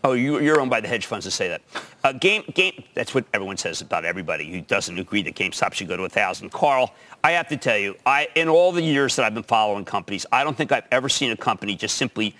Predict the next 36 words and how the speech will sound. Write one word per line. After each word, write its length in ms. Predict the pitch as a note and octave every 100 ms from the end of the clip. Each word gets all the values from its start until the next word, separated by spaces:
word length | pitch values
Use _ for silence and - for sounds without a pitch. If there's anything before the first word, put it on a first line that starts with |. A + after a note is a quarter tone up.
| - -
not 380 | A#2+ C3 C3+ -
release 520 | D#3 C#3 B2+ A2+ - -
a 80 | A#2
bit 340 | - C#3+ D3 -
of 160 | C3
news, 420 | C3 B2 G2+ F#2 - _ _
even 260 | C3 D3 E3
saying, 400 | - D3+ C3 C3+
"We 120 | C3
have 140 | B2 A#2
no, 220 | C3 C#3+
we 260 | D#3 D3
do 200 | A#2+ C3+
not 180 | D3 C#3+
know 160 | C#3 B2+
why 320 | B2+ A2+ A#2+
our 220 | A2 A2
comp-, 320 | - B2+ G#2+ -
our 160 | A2+
stock 340 | - C3 A2+ -
is 120 | F#2
doing 280 | A2+ G#2+ F#2+
this." 200 | E2+ - - - - -
GameStop 640 | - E3+ F#3+ - E3 C#3+ C3+
is, 240 | A2+ - -
uh, 180 | A#2 A2+ G2+ -
I'm 180 | C3 D3+
sure 220 | - G3+
there's 160 | A3+ -
some 260 | F3+ E3
lawyer 260 | D3 D#3 D#3
there 360 | C3+ C3+ C3 - - -
who's 280 | E3 E3+ E3
using 400 | F#3 D#3+ D3 C3+
non-common 960 | C#3+ D3 E3+ F3 - D3+ C#3+ C#3+ C3+ C#3
analysis, 720 | C3 A2+ G2+ G2+ - -